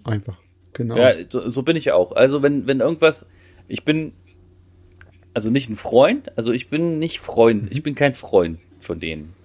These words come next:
Speaker 2: Also ich bin,
Speaker 1: Nö.
Speaker 2: meine Angestellten sind nicht meine Freunde. Freunde sind meine Freunde, aber nicht Angestellte. Angestellte sind Angestellte.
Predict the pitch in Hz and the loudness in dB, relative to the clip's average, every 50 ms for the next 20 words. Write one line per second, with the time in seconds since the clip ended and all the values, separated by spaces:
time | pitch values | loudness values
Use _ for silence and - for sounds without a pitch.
0 | _ - - 87 87 - - 151 139 120 107 104 98 95 117 123 - 135 123 107 | _ -16 -16 -14 -14 -10 -6 -4 -2 -2 -2 -2 -4 -4 -6 -4 -2 -4 -4 -2
1 | 113 110 110 113 - 110 104 - - - - 87 82 87 90 87 - - - 113 | -4 -6 -6 -4 -6 -6 -8 -8 -6 -4 -4 -4 -2 -4 -10 -12 -10 -6 -4 -4
2 | 127 131 110 95 87 85 82 82 - - - - 65 67 62 69 71 90 113 113 | -2 -4 -4 -6 -6 -6 -6 -8 -10 -10 -10 -10 -10 -10 -10 -10 -10 -10 -10 -12
3 | - - 82 - - - - 62 - - - 127 139 - - 98 104 98 95 92 | -12 -12 -12 -14 -12 -12 -14 -12 -12 -10 -10 -10 -8 -6 -6 -6 -6 -6 -10 -10
4 | - - 135 151 - - 151 151 147 - 160 | -10 -10 -10 -10 -6 -6 -6 -4 -4 -6 -8